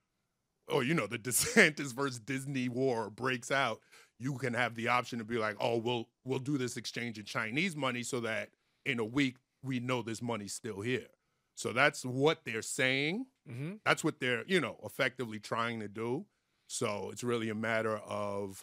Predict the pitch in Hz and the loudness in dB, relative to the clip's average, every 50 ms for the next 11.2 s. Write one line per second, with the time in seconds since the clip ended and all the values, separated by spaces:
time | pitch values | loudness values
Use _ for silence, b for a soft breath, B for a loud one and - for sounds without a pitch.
0 | _ - - 131 123 120 113 - - - 127 120 117 110 - 123 113 110 98 - | _ -2 2 2 2 2 0 -2 -6 -6 -4 -4 -4 -4 -6 -6 -6 -6 -8 -6
1 | - 123 110 110 110 110 113 110 110 110 104 104 113 107 110 110 107 104 98 110 | -6 -6 -6 -6 -6 -6 -4 -2 -4 -4 -4 -4 -4 -4 -2 -2 -2 -2 -2 -2
2 | 107 107 - - - 117 113 107 107 104 98 101 95 92 - - - 113 110 104 | -4 -4 -6 -6 -6 -4 -4 -4 -4 -6 -8 -8 -10 -10 -12 -12 -8 -8 -6 -6
3 | 110 117 117 127 156 - _ _ _ - B B B B B B B - - 123 | -4 -6 -6 -8 -10 -12 _ _ _ -20 B B B B B B B 2 4 6
4 | 127 127 127 131 147 147 143 - 131 135 143 107 92 139 147 147 - - - 131 | 6 6 4 4 2 2 2 2 2 0 2 2 4 4 4 4 2 -2 -2 0
5 | 123 123 123 117 117 117 113 - - 107 110 117 117 101 104 98 107 113 107 127 | 0 2 2 0 0 -2 -4 -10 -12 -10 -8 -8 -6 -6 -6 -6 -6 -4 -4 -2
6 | 139 175 254 - _ _ _ _ _ _ _ _ - 90 92 98 - 120 113 113 | -4 -4 -6 -8 _ _ _ _ _ _ _ _ -12 -12 -12 -6 -4 -2 -2 -2
7 | 107 113 117 98 95 - _ - 135 123 120 120 120 120 113 113 113 _ _ _ | 0 0 -2 -2 -2 -10 _ -4 -2 0 2 2 2 2 2 0 -2 _ _ _
8 | _ _ _ _ - 104 104 98 95 92 101 - _ - - 123 131 - - 123 | _ _ _ _ -14 -12 -10 -10 -12 -12 -14 -14 _ -6 -4 -4 -4 -2 -2 -4
9 | 120 117 120 123 117 - 101 104 98 95 95 95 - - 127 120 113 - 127 120 | -4 -4 -6 -8 -8 -8 -10 -8 -8 -8 -8 -8 -8 -4 -4 -4 -2 -2 -4 -4
10 | 123 113 - 127 113 120 123 117 104 - 127 123 123 117 120 123 107 104 104 107 | -4 -6 -8 -8 -8 -6 -8 -6 -4 -4 -4 -4 -4 -6 -8 -8 -8 -6 -8 -6
11 | 113 104 - | -6 -6 -8